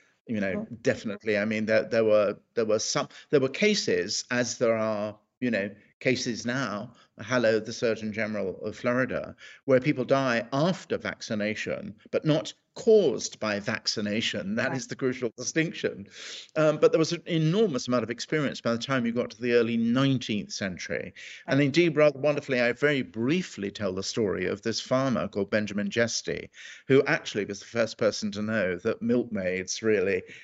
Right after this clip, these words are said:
Speaker 1: uh, managed
Speaker 2: Right.
Speaker 1: to escape smallpox. And actually, he was the first person to adopt it. So Jenner, Jenner could, I mean, this is a shocking thing to say about a very great man, but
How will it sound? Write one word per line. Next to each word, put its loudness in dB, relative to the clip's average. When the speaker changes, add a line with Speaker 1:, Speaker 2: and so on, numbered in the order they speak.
Speaker 1:
uh, 2
managed 0
Speaker 2:
Right. -4
Speaker 1:
to -2
escape -4
smallpox. -4
And -2
actually, -2
he -2
was -10
the -20
first 0
person -4
to -6
adopt 0
it. -4
So 4
Jenner, 0
Jenner 0
could, 0
I -6
mean, 0
this -4
is -10
a -4
shocking 0
thing -2
to -6
say 2
about 0
a -8
very 2
great -2
man, -2
but 0